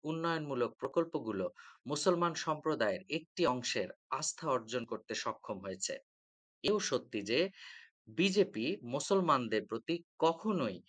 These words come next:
ভালো আচরণ করেনি। গুজরাটের দাঙ্গা, কাশ্মীর ইস্যু,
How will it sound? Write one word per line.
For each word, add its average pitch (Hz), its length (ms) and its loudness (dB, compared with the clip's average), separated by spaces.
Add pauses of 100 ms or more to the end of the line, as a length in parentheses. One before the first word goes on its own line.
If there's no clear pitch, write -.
(240)
ভালো 135 320 2
আচরণ 104 420 0
করেনি। 95 400 -2 (560)
গুজরাটের 110 640 -2
দাঙ্গা, 107 480 -2 (240)
কাশ্মীর 127 500 -2
ইস্যু, 156 380 -2